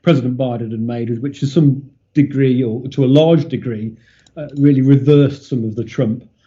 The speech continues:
uh, actions. But to what extent do you think that's necessary? That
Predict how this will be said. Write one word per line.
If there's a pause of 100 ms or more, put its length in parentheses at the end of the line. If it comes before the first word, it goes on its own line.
(260)
uh, (140)
actions. (300)
But
to
what
extent
do
you
think
that's
necessary?
That